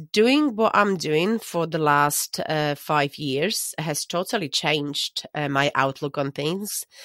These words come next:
um, on, on things and on this as well, because, um,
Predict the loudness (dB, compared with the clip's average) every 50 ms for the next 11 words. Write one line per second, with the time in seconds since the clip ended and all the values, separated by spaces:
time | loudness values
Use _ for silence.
0 | -20 -18 -18 -18 -20 -20 -14 -6 -2 0 2 2 2 0 0 0 0 0 0 0
1 | 0 2 2 2 0 0 2 4 4 6 6 4 2 0 0 0 0 2 2 0
2 | 0 -2 -2 -2 -2 -4 -4 -2 0 2 2 0 -2 -6 -4 -2 0 2 4 4
3 | 2 2 0 -2 -2 -4 -4 -4 0 2 2 4 4 4 2 2 0 -2